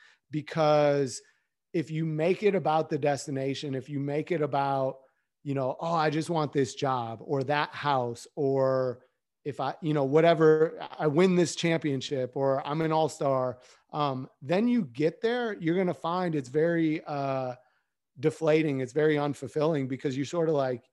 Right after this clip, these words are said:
"Yeah, this is cool, but, like, now what?" You know? And so, and also you realize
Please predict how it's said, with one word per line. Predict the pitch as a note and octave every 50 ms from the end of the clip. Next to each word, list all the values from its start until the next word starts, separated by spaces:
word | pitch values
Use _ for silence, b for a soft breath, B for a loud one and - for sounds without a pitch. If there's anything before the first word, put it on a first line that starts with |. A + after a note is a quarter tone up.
| _ -
"Yeah, | E3 F#3 A#3+ B3
this | E3+ D3 D3 C3+ B2+
is | D3+ -
cool, | - A3+ A#3 G3+ E3
but, | B2+ D3 D3 -
like, | D#3+ C#3+ C3+ B2+ A#2 - _ _ _ _ _ _ _ _
now | C3+ D3+ F3 F3
what?" | D#3 B2 B2 A#2 G#2+ - _ _ _ _ _
You | - C#3+ C#3
know? | C#3 C3 C#3 D3+ D#3+ D#3 B B B B B B B _ -
And | D3+ D#3 D3
so, | - - F3 E3+ D3+ D3+ D3+ D3 D3 C#3+ C#3 - _ _ _ _ -
and | G#3 F#3+ G3
also | A#3 C#4 D4+ D4+ - B3+ G#3+
you | G3+ F3+ F3 F#3
realize | F3+ A3+ C#4+ C4 F#3 E3 E3 E3 E3 E3 D#3+ D3+ -